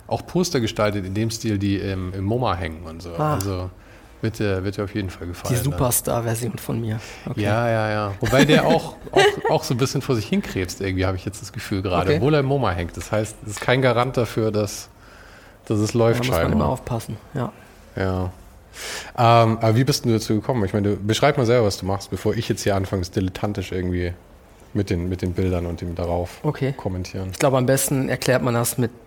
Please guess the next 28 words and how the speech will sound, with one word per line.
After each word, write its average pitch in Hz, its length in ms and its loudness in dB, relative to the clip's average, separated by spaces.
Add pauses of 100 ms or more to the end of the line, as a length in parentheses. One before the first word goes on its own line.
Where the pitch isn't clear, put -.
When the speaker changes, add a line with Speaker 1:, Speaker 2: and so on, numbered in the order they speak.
(440)
Speaker 2:
äh, - 40 -8
so 110 800 -4
einer, 143 220 -6
ja, 127 180 2
mit 117 240 -4
wo 135 80 2
ich 120 120 -2
herkomme, 135 500 4 (480)
wie 135 60 -4
das 127 180 0
alles 113 360 2
so, 113 220 -2 (140)
weil 117 320 2 (600)
ich - 100 -8
hab - 180 -2
das 127 160 0
nicht 127 140 0
irgendwie 123 160 2
entschieden, 123 400 0
sondern 113 240 2
es 110 100 -4
ist - 60 -6
alles 117 280 0
irgendwie 120 360 -2
so 117 140 -2
zu - 180 -4
mir 131 160 2
gekommen. 135 400 -2